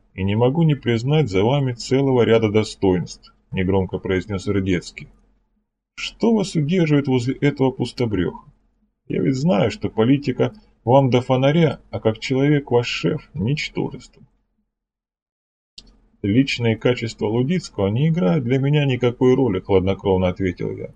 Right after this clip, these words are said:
"Равно как и род его деятельности. Я делаю ту работу, за которую мне платят и которую умею делать.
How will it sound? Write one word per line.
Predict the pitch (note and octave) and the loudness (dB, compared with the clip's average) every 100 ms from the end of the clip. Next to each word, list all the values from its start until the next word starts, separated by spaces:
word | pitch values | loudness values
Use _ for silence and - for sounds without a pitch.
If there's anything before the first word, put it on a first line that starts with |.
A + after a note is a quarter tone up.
| _ _ _ _ _ _ _ _ - | _ _ _ _ _ _ _ _ -2
"Равно | G#2+ E3+ F#3+ F3 | 4 6 6 4
как | E3 D#3 | 2 0
и | C#3+ | 2
род | C3+ D3 | 4 4
его | D3 D3 | 4 2
деятельности. | A#2+ G#2 G2+ F#2 - - - - _ _ _ _ _ _ | 4 4 4 0 -10 -12 -16 -20 _ _ _ _ _ _
Я | F#2+ A#2 E3+ | -2 2 2
делаю | F3 F#3 D3 | 2 2 2
ту | D3 D#3 D3 | 2 2 2
работу, | C#3 D#3 E3+ G2 | 2 0 -2 -2
за | F#2 | -2
которую | - - D3+ C#3 | 0 0 2 2
мне | C3 C#3+ C3 | 2 0 -2
платят | C#3+ D3 D3+ G2+ - | 0 0 -2 -6 -8
и | |
которую | G#2+ A2+ A2+ C#3+ C#3 | -2 -2 0 2 2
умею | B2+ C#3 B2+ F#2 | 2 0 0 0
делать. | F2 D#2+ - - - | -2 -6 -10 -12 -20